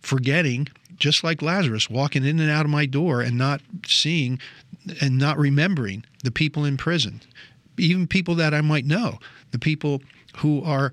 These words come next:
sick, the people who are hungry, the people who are homeless. And, uh, I, I remember once when I, in a, in a business environment, I was talking to somebody and he was talking about that passage and he said, "That's our performance appraisal. At the end of the, at the end of our life, that's what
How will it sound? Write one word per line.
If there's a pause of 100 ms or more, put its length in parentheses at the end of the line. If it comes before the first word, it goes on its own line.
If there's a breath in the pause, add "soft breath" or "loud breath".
sick,
the
people
who
are
hungry,
the
people
who
are
homeless. (600 loud breath)
And,
uh, (500 loud breath)
I, (100)
I
remember
once
when
I, (120)
in
a,
in
a
business
environment,
I
was
talking
to
somebody
and
he
was (100)
talking
about
that
passage
and
he
said, (260 loud breath)
"That's
our
performance
appraisal. (240 soft breath)
At
the
end
of
the, (180 loud breath)
at
the
end
of
our
life,
that's
what